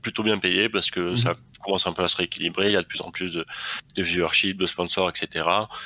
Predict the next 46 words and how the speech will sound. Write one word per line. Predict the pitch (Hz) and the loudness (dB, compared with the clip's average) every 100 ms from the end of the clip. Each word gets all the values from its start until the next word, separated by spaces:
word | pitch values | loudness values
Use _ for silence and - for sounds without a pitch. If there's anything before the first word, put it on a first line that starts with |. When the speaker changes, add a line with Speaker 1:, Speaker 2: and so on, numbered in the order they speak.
| - - - | -12 -14 -4
Speaker 1:
Euh, | 82 80 76 69 | 0 2 0 0
la | 85 - | 0 0
L | 85 85 | 0 0
F | - | 0
L, | 98 90 | 0 0
c'est | - 85 78 - _ | 0 0 -2 -6 _
toujours | - 87 82 | -10 -4 -2
le | 82 | -2
cas, | - 90 85 | 2 4 4
et | |
ça | 78 80 | 0 -4
continue | 78 - - | -8 -4 -4
à | |
être | - | -4
le | - | -4
cas, | 95 95 | 2 2
la | 95 - | 2 -2
L | 87 | -4
V | 87 | -4
P | - 85 | -2 -2
aussi. | 80 - 110 110 - - | 0 0 0 -4 -14 -10
Speaker 2:
Mhm. | 127 120 | -6 -2
Speaker 1:
Après, | - - | -2 -2
c'est | 82 - | -2 -2
quand | - | -2
même | 87 | -2
au | 90 | 0
détriment | 92 - 92 87 | -2 -2 0 0
d'autres | 87 - 92 | -2 -4 -2
ligues | 101 - | -2 -4
qui, | 90 85 | -4 -4
qui | - - | -4 -2
sont | 82 | -2
vraiment | 82 85 | 0 0
en | 85 | -2
train | - | -2
d'en | 80 | -4
souffrir. | - - - 110 | -4 -6 0 0
Donc, | 85 85 - | 2 -2 0
je | |
pense | 110 - | 0 0
qu'au | 101 | 2
global, | 101 101 107 | 4 4 4
le, | 92 90 95 | 4 4 2
le, | 95 90 | -2 -2
les | 80 87 | 0 -2